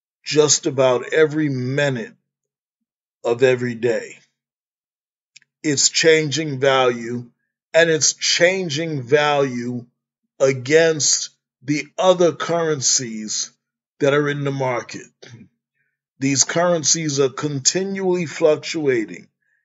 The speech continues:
and here we see a bunch of different charts. The euro U S D, British pound, U S dollar, U S dollar, Japanese yen,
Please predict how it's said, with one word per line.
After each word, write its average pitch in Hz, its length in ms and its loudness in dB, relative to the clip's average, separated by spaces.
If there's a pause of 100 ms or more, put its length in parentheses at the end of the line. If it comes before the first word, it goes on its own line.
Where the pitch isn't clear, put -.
(220)
and 139 180 0
here 170 380 2
we 165 240 -2
see 143 680 -2 (840)
a 123 100 2
bunch 147 500 2
of 139 160 -2
different 139 480 -2
charts. 113 640 -4 (460)
The 113 80 -10
euro 131 420 2
U 135 280 2
S - 200 0
D, 143 240 -4
British 131 420 -2
pound, 143 340 -2
U 139 180 0
S 131 160 -2
dollar, 147 440 2 (400)
U 139 260 2
S 131 160 0
dollar, 135 360 4
Japanese 135 720 0
yen, 143 540 -2